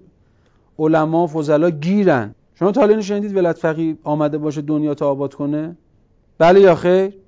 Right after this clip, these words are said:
آقا پیامبر برای آبادی دنیای ما آمده بود. علی ابن ابی طالب همینطوری. امام حسین اومد گفت: «بذار من دنیاتون رو آباد کنم.» مثلاً برای آبادی دنیاتون اومدن.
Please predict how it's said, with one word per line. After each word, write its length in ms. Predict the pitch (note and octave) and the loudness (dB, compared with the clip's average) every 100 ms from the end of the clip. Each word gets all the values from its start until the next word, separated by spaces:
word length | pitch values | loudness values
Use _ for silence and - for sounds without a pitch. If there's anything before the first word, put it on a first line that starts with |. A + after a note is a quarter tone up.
| _ _ | _ _
آقا 200 | D3 G3 | -6 -6
پیامبر 580 | G3 F3 F3 F3 F#3 G#3 | -4 -2 0 0 0 2
برای 280 | G3 F#3+ | 0 0
آبادی 540 | F#3 F#3 F3+ E3+ F#3+ G3+ | 2 0 0 -2 -4 -6
دنیای 500 | F3 F#3 F#3 F#3+ G#3+ | -2 -2 0 -2 -2
ما 120 | G3+ | -2
آمده 360 | F#3 E3 C#3+ C#3 | 0 -2 -2 -4
بود. 160 | C3 | -6
علی 260 | D3+ D#3+ E3+ | -6 -4 -4
ابن 140 | D#3+ | -4
ابی 160 | E3 D#3+ | -6 -4
طالب 280 | E3 F3 F3+ | -4 -4 -2
همینطوری. 540 | G3 G3 F3 D3+ C#3+ - - _ _ - | -4 -4 -6 -6 -8 -12 -20 _ _ -6
امام 340 | F3 F#3 F3+ | -2 0 -2
حسین 240 | F3 A3 | -2 -2
اومد 200 | G#3+ G#3+ | -2 -4
گفت: 120 | G#3 G3+ | -4 -6
«بذار 200 | G#3+ A3 | -6 -6
من 80 | |
دنیاتون 560 | F#3 G3 F#3+ G#3 G#3+ A3 | -4 -2 0 0 0 -2
رو 60 | G#3+ | 2
آباد 380 | G3+ F3+ E3+ | 2 2 0
کنم.» 420 | - D#3+ C#3+ A#2 A2+ _ _ _ _ _ | -2 -6 -4 -6 -12 _ _ _ _ _
مثلاً 120 | G#3 | -6
برای 200 | A3 A3 | -2 0
آبادی 480 | A3 G#3 G3+ G3+ A#3 | 2 2 4 2 0
دنیاتون 720 | G#3+ A#3 A3+ A3+ B3+ B3+ B3+ | -2 -2 0 2 2 0 -4
اومدن. 580 | A#3+ G#3+ F3+ D#3 C3 | -2 0 0 0 -2